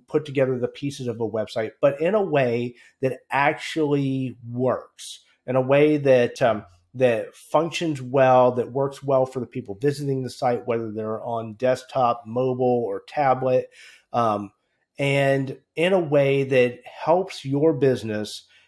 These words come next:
helps communicate the message and, and gets people to do the actions that you want them to do when they visit that website. And so the purpose of a website is different for, for lots of different businesses.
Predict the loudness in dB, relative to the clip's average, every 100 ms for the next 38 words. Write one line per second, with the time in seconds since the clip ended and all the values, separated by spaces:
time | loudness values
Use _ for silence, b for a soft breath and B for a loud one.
0 | b 4 4 2 -12 -8 -4 -4 -4 -4
1 | -4 -2 -4 -4 0 0 0 -4 -4 -8
2 | -20 _ _ _ -4 -2 -2 -4 -10 -16
3 | _ _ -4 -2 -2 -2 -2 -2 -6 -4
4 | -6 -6 -2 -2 -2 -8 -4 -2 -2 -4
5 | -8 -10 -12 -18 _ -12 -12 -6 -4 -2
6 | -2 -4 -6 -6 -6 -8 -6 -10 -10 -12
7 | -12 -12 -12 -10 -12 -14 -16 -20 _ _
8 | b b 0 2 0 0 0 0 2 2
9 | 2 0 2 4 2 2 0 0 -2 -2
10 | -2 -4 -2 -2 -2 -6 -2 -2 -2 -6
11 | -12 -12 -8 -8 -8 -18 -20 -20